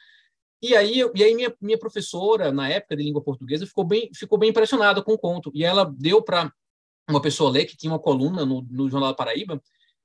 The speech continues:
e essa pessoa publicou meu conto no Jornal da Paraíba. Então, o meu primeiro conto publicado, eu tinha dez anos de idade, eu era meio que, eu era um autor mirim, <laughs> né? E aí, aquilo ali, pro bem e pro mal, assim, pro bem e pro mal, porque, sei lá, né?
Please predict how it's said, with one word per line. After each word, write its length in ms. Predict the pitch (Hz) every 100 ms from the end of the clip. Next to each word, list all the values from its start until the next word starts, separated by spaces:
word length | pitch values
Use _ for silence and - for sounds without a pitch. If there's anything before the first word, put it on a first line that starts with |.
| _ _
e 80 | 220
essa 160 | 226
pessoa 480 | 262 220 - 220 226 -
publicou 400 | - 262 269 294
meu 120 | 240 254
conto 360 | 208 226 233
no 80 | 185
Jornal 240 | 170 175 180
da 60 |
Paraíba. 400 | 190 202 185 151
Então, 200 | 147 -
o 60 | 196
meu 120 | 196
primeiro 300 | 196 226 269 -
conto 240 | 208 165
publicado, 600 | 180 143 139 139 185 165
eu 60 | 156
tinha 420 | - 190 202 180
dez 360 | 139 165 226 180
anos 180 | 190
de 60 | 180
idade, 280 | 165 147 143
eu 40 |
era 120 | 156
meio 180 | 160 180
que, 120 | -
eu 60 | 156
era 120 | 165
um 60 | 180
autor 220 | 180 190
mirim, 280 | 208 156 185 139 -
<laughs> 140 | 202 185
né? 260 | 151 170 - - - _
E 140 | 175 185
aí, 280 | 180 220 226
aquilo 260 | 208 254
ali, 360 | 214 185 247 -
pro 180 | - 180
bem 140 | 226
e 40 |
pro 120 | 277 302
mal, 360 | 165 151 127 110 _ -
assim, 260 | - 117 110
pro 140 | 143
bem 120 | 160
e 20 |
pro 120 | 190 220
mal, 220 | 147 156
porque, 320 | 139 - 147
sei 140 | 185
lá, 220 | 156 151 131
né? 200 | 127